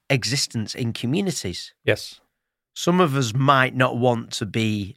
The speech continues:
Speaker 1: right in the centre of communities and on a picture in a toilet holding a guitar, Eugene. Um,
Speaker 2: <laughs>
Speaker 1: but it's, it's one of those where it's like, well, we seek that community,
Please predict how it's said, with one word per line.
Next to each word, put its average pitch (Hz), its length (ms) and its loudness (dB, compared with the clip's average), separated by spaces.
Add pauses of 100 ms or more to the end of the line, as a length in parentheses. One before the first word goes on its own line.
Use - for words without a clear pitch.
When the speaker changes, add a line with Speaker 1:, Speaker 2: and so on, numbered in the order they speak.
Speaker 1:
right 104 380 2
in 98 100 -8
the 95 80 -4
centre 165 600 0
of 87 120 -8
communities 107 640 -6
and 101 140 -4
on 95 120 -2
a 95 60 -4
picture - 420 -6
in 95 120 -6
a 92 40 -4
toilet 95 480 -4
holding 92 300 -6
a 92 60 -6
guitar, 98 500 -2 (580)
Eugene. 98 460 -4 (680)
Um, 139 300 2 (160)
Speaker 2:
<laughs> - 720 -16
Speaker 1:
but 196 360 4 (200)
it's, - 600 0 (200)
it's 165 240 2
one 175 160 8
of 151 100 4
those 185 280 4
where 143 140 4
it's 123 100 -2
like, 131 240 4
well, 131 240 0 (100)
we 139 180 2
seek - 640 0 (140)
that 120 300 2
community, 131 640 0